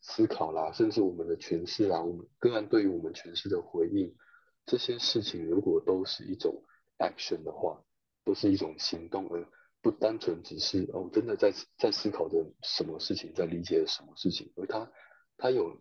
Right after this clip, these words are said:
一个无可避免的行动的成分在的话，那这个行动到，到最后是为了什么？或者是说这个行动怎么都还没有办法停下来？如果我们，呃，安托弗洛伊德说，如果，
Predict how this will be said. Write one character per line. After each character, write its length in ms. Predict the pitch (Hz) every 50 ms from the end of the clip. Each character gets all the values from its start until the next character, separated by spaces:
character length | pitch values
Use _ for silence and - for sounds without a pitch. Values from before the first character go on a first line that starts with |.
| _ _
一 60 | - -
个 140 | - - -
无 160 | - - 107
可 200 | 113 - 90 85
避 180 | - - 107 98
免 180 | 85 78 -
的 140 | - 78 76
行 340 | - - - 82 82 87 95
动 200 | - 104 101 90
的 80 | 82
成 240 | - - - 80 80
分 200 | - 92 85 85
在 220 | - - 85 80 78
的 100 | 80 -
话， 240 | - 90 80 - - _ _ _ _ _ _ _ _ _
那 220 | - 117 110 104 - - _ _ _ _ _ _ _ _ _ _
这 100 | - 131
个 120 | 120 101
行 240 | - - 90 87 92
动 160 | 98 92 90
到， 160 | - 104 98
到 220 | - - - 101 95
最 240 | - - 104 87 -
后 320 | - - 92 82 - - _ _ _
是 180 | - - - -
为 180 | - 101 90
了 80 | 80 -
什 220 | - - - - -
么？ 220 | - - - - _ _ _ _ _ _ _ _ _
或 100 | - -
者 120 | - 90
是 140 | 87 101 95
说 360 | - 101 98 98 - - _ _ _ _ _ _
这 120 | _ - 120
个 100 | 113 98
行 220 | - - 90 90
动 180 | 101 95 92 85 -
怎 120 | 92 82
么 160 | 80 80 82
都 120 | - 95 90
还 140 | 90 92
没 120 | 82 85 90
有 60 | 87
办 140 | 82 85 87
法 120 | 85 80
停 280 | - - - 85 80 80
下 160 | - - 82
来？ 200 | 76 76 82 - 85
如 140 | 90 98 104
果 260 | 104 85 - - - _ _ _ _
我 100 | 98 90
们， 260 | 85 85 87 85 - - _ _ _ _ _ _ _ _ _ _
呃， 120 | 110 98 -
安 120 | 98 107
托 140 | 110 107 98
弗 140 | - 98 90
洛 100 | 98 95
伊 40 |
德 180 | 92 90 80 80
说， 280 | - - 87 87 87 87
如 140 | 92 98
果， 300 | 95 90 82 80 - -